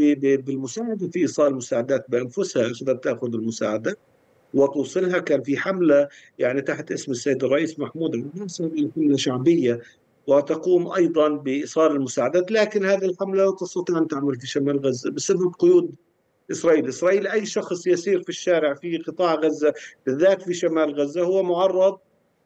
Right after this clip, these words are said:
للهجوم، وبالتالي يعني حتى التجار، حتى التجار إسرائيل هددتهم،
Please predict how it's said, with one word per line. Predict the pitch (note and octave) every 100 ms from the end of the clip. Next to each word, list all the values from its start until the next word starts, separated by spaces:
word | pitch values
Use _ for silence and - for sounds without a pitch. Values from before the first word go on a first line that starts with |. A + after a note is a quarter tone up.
| _ _ _ _ _ C3+
للهجوم، | D#3+ D3 F3 E3 C3+ A#2
وبالتالي | A#2+ - F#3+ E3+ D#3+ D#3 - - _ -
يعني | D3+ D#3
حتى | A#3 A3+ A3
التجار، | - F#3 C#3 C3+ G#2+ - -
حتى | G3+ -
التجار | F#3+ - D#3 C3+ B2 B2
إسرائيل | B2 F#3 G#3 F#3
هددتهم، | F3+ F#3 F3 G#3 - B2+